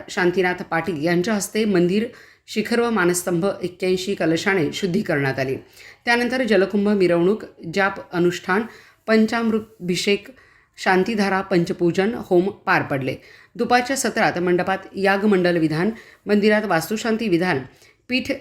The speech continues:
यंत्राराधना, बृहतशांती आराधना अनुष्ठान झाले. सायंकाळी चार वाजता आचार्य जिनसेन सागरजी यांच्या उपस्थितीत आचार्य श्री शीतलसागरजी महाराज यांचे मंगल प्रवचन झाले. त्यानंतर तीर्थंकर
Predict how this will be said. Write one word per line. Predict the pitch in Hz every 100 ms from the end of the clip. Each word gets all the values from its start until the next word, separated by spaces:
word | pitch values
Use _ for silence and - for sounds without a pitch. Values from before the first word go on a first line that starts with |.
| -
यंत्राराधना, | 208 196 180 190 190 175 147 180 185 285 - _ _ -
बृहतशांती | 214 247 247 226 185 175 185 214 - -
आराधना | 180 170 165 180 180
अनुष्ठान | 175 156 - 147 143
झाले. | 151 135 - - - -
सायंकाळी | 220 208 220 220 226
चार | 220 175 180
वाजता | 175 180
आचार्य | 202 175 165 180 180 180
जिनसेन | 165 185 196 196 233 - -
सागरजी | - 175 170 170 202
यांच्या | 208 170 170
उपस्थितीत | 156 156 180 220 208 131 117 - - - -
आचार्य | 202 214 220 233
श्री | 226 180 180
शीतलसागरजी | 190 202 220 220 190 202 180 196
महाराज | 165 170 190
यांचे | 190 165 170 185
मंगल | 185 180 202
प्रवचन | 214 156 143 151 139
झाले. | 143 135 - - - - - _
त्यानंतर | 220 220 214 226 - -
तीर्थंकर | 202 202 214 214 214